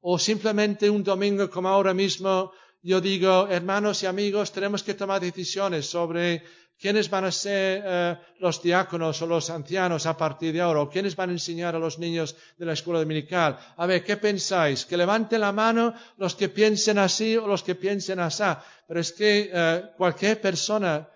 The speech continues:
puede entrar de la calle en una iglesia como esta. De hecho,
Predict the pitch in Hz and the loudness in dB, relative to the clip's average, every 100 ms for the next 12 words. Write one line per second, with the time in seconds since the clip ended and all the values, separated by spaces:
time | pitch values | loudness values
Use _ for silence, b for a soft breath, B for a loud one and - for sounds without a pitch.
0 | b - 180 185 180 165 151 170 170 165 | b -4 0 0 0 -2 -2 2 2 2
1 | 160 156 147 147 175 170 156 151 - 170 | 0 0 0 2 4 4 2 0 -4 -4
2 | 156 170 165 151 156 170 - 139 - 147 | -2 0 0 -2 0 0 0 -4 -4 -2
3 | 156 170 - 147 139 151 151 160 160 165 | 0 0 -2 -2 -2 -4 0 -2 0 -2